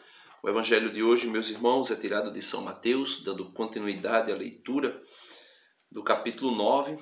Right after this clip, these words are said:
versículos quatorze ao versículo dezessete. No Evangelho de hoje, nós vamos ver duas situações, né, ou melhor, dois ensinamentos importantes que Jesus, eh, nos traz. O primeiro, sobre o jejum,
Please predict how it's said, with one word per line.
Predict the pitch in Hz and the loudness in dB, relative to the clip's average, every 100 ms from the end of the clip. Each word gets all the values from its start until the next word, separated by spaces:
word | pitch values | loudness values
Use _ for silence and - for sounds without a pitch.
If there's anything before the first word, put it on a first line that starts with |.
| - | -10
versículos | 101 98 - 95 95 95 92 90 - - | -6 -4 -2 -4 -6 -6 -4 -4 -8 -10
quatorze | - - - 110 123 - - - _ _ - - | -12 -12 -4 0 0 0 -10 -18 _ _ -20 -8
ao | 113 | -6
versículo | 113 131 - 104 92 107 | -2 -2 -2 -4 -8 -10
dezessete. | 107 107 117 - 98 95 - - _ _ - - - - - _ - | -6 -4 -2 0 0 -2 -4 -18 _ _ -20 -20 -20 -20 -20 _ -4
No | 110 | 2
Evangelho | 139 143 135 135 | 4 4 4 2
de | 123 | 2
hoje, | 127 139 | 2 2
nós | 120 131 | 0 0
vamos | 135 127 104 | 0 -2 -4
ver | 104 104 117 123 - - | -4 2 2 2 -2 -18
duas | - - - 170 175 | -20 -14 0 4 4
situações, | 156 - 127 - - 139 170 120 - | 2 -2 -2 0 0 0 0 -2 -6
né, | 95 120 | -2 0
ou | 110 | 0
melhor, | 107 107 104 | 0 0 -2
dois | - 135 131 | 2 2 2
ensinamentos | 123 - 110 107 135 - - - _ _ _ _ | -2 -4 -4 -2 -4 -4 -8 -10 _ _ _ _
importantes | - 135 151 - - 147 143 - | -8 -2 0 2 4 4 4 0
que | 117 | -2
Jesus, | 117 117 110 113 120 117 - - _ _ _ - - | 2 2 2 2 2 2 -4 -10 _ _ _ -20 -4
eh, | 101 101 | 2 4
nos | 101 113 - | 4 0 0
traz. | 95 98 90 - - - | 2 2 2 -2 -8 -16
O | _ | _
primeiro, | 135 123 127 156 | 0 4 4 2
sobre | - 120 110 | 2 2 2
o | |
jejum, | 110 113 107 110 180 - | -2 -2 -2 -2 -4 -8